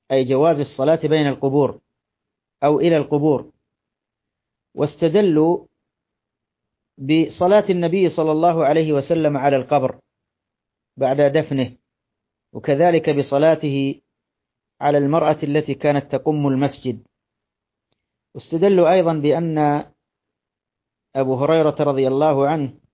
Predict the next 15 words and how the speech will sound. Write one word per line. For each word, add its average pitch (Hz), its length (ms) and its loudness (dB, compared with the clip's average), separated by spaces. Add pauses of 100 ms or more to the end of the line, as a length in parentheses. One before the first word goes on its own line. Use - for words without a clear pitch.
(320)
بأن 147 260 -6
أبا 135 260 0
هريرة 151 420 -2
رضي 139 260 0
الله 139 400 0
عنه 147 280 -6 (640)
صلى 170 380 2
على 143 260 4
عائشة 143 680 0
رضي 135 260 -2
الله 143 420 0
عنها 160 360 -4
وسط 151 440 -4
قبور 147 440 -2
البقيع، 131 460 -2